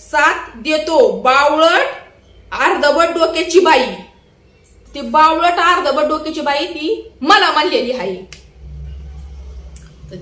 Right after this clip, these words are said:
त्या गोष्टीचा काय मला राग आला नाही किंवा वाईटही वाटलं नाही. का? तर एखाद्या माणसाने आपल्याला बावळट अर्धवट म्हणलं तर आपण काय ते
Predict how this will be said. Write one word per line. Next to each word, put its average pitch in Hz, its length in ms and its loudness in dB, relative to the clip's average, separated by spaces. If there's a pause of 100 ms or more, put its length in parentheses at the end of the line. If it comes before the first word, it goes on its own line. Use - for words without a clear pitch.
त्या 226 140 -4
गोष्टीचा 311 420 -6
काय 302 160 -4
मला 302 240 -2 (540)
राग 285 300 0
आला 370 240 2
नाही 302 260 -2 (540)
किंवा 320 300 -4
वाईटही 392 540 4
वाटलं 277 380 0
नाही. 233 200 -2 (520)
का? 427 160 4 (680)
तर 311 60 -6
एखाद्या 427 320 -2
माणसाने 392 380 -2
आपल्याला 320 280 -2
बावळट 330 560 0
अर्धवट 311 500 2
म्हणलं 262 440 0
तर 269 120 -6
आपण 311 320 -2
काय 302 140 -2
ते 302 160 -10